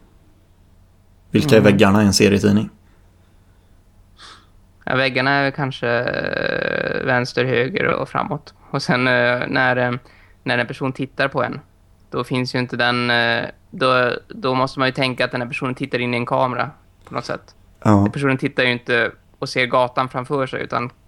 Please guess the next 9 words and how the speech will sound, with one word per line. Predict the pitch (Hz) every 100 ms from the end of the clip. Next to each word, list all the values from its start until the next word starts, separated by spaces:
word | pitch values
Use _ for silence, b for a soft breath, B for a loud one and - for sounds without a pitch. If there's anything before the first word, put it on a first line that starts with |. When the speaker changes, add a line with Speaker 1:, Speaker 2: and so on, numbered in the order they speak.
| - _ _ - 156 - -
Speaker 2:
eh, | 58 131
personen | 147 139 131
tittar | - -
in | 123 127
i |
oss, | 139 - - _
tittar | - 135
på | 127 131
oss. | 127 -